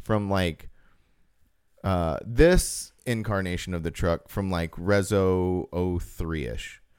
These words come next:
when you had it there, when it was red. And then, 'cause, like, after that is, like, when, like, this n-, part of it started coming together, right? 'Cause it got sold,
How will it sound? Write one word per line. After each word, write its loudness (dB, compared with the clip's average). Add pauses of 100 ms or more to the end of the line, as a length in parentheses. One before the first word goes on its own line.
(200)
when -2
you -2
had 0
it -6
there, -8
when -8
it -4
was -6
red. 2 (640)
And -2
then, 0
'cause, 0
like, 0
after 0
that 0 (380)
is, -2
like, -2
when, -2
like, -4
this -2 (160)
n-, -2 (340)
part 0
of -4
it -6
started -6
coming -6
together, -8
right? -2
'Cause 0
it -2
got -2
sold, -2